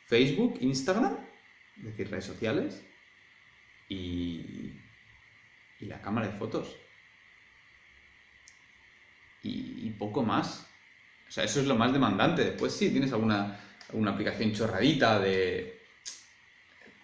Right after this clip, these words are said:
contabilidad, una aplicación de, para escribir, notas, pero son, o sea, requieren,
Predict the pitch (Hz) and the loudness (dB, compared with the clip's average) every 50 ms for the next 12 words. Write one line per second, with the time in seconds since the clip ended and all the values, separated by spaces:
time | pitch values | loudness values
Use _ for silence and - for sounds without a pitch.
0 | - - - - - - - - - - - 151 143 131 127 127 135 131 135 147 | -20 -20 -18 -18 -16 -16 -18 -18 -14 -4 -2 0 2 4 6 6 8 8 8 10
1 | 160 190 190 147 120 107 110 123 135 143 147 147 143 151 147 131 139 131 135 151 | 10 10 10 10 8 8 6 6 6 6 4 4 4 4 4 6 6 6 6 6
2 | 160 165 165 156 139 131 123 120 120 113 107 107 107 107 107 - 110 104 110 110 | 6 6 6 6 6 6 8 8 6 6 4 4 2 2 0 0 0 2 2 2
3 | - - 123 123 151 185 170 143 113 107 110 110 110 - - - - - - - | 2 2 4 4 6 6 8 6 6 6 4 0 -2 -4 -4 -2 -2 -2 -4 -4
4 | - - - - - - - - 147 170 185 180 - 92 67 - - - 104 98 | -8 -12 -16 -20 -20 -12 -4 0 4 4 4 6 4 4 2 0 -2 -2 -2 -2
5 | 104 104 104 117 123 127 - - - 127 117 - 117 104 98 104 95 107 127 147 | -2 0 2 4 4 4 4 2 -2 -8 -8 -6 -6 -6 -6 -6 0 4 6 6
6 | 180 190 190 | 8 6 4